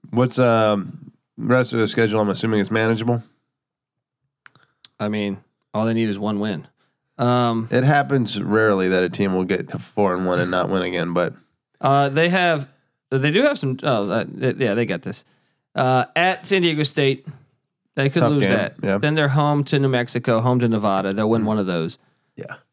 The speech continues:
Speaker 2: Uh, then they're at Boise, at Utah State, but then they're home to Colorado State and at Air Force. They're gonna win one of these fucking games.
Speaker 1: Yeah.
Speaker 2: All right. Um, what's our other? Uh, oh, my, oh, East Carolina coming up big for me against Old Dominion.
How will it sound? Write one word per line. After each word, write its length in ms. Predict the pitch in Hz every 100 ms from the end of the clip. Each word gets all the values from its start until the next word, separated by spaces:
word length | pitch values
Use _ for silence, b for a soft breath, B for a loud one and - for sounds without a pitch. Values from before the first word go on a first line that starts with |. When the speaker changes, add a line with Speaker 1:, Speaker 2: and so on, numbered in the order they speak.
| -
Speaker 2:
Uh, 240 | 120 120
then 140 | 123 123
they're 100 | 120
at 180 | 127
Boise, 420 | 127 117 117 117 113
at 120 | 113
Utah 280 | 117 117 107
State, 320 | 113 117 110
but 80 | 104
then 120 | 120
they're 100 | 110
home 180 | 113 117
to 60 | 117
Colorado 420 | 127 110 107 104
State 200 | 107 110
and 100 | 101
at 120 | 107
Air 120 | 101 104
Force. 260 | 101 104
They're 180 | 135 202
gonna 180 | 233 190
win 200 | 185 147
one 180 | 135 139
of 80 |
these 160 | 117 113
fucking 320 | 120 110 101
games. 420 | 98 73 - - _
Speaker 1:
Yeah. 240 | 101 - - - -
Speaker 2:
All 100 | 120
right. 240 | 131 127 - _ _ _ _ _ _ _ _ _
Um, 720 | 151 147 143 143 143 139 135 - _ _ _ _ - _ _ _ _ _ _ _ _ _ _ _ _ _ _ _ _ _
what's 280 | 131 147 147
our 220 | 139 123
other? 340 | 135 135 127 123
Uh, 500 | 120 117 117 117 127
oh, 40 | 113
my, 160 | 139 -
oh, 220 | 151 113
East 180 | 185 -
Carolina 560 | 214 147 185 170 101 -
coming 240 | 190 196
up 160 | 170 139
big 180 | 208
for 80 | 202
me 120 | 185 160
against 200 | 147 165
Old 140 | 175
Dominion. 460 | 151 156 196 127